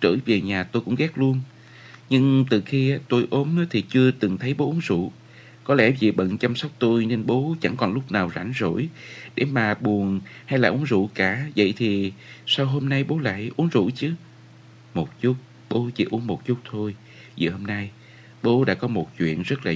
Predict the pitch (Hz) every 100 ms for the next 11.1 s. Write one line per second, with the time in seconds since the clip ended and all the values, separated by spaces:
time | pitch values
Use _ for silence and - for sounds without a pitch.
0 | 78 110 117 85 - - - - - -
1 | - - - - 123 123 131 117 160 170
2 | 117 120 131 - - - - - - -
3 | - - - 87 78 - 120 92 82 87
4 | 120 113 113 110 104 - - - - 110
5 | 107 101 - 120 135 95 - 135 92 85
6 | - - 127 - - - - - - -
7 | - 98 87 82 80 104 104 110 131 127
8 | 90 - 104 - 87 76 73 - - -
9 | - - 107 - 98 - 90 107 87 -
10 | 127 156 - 139 135 92 90 90 95 90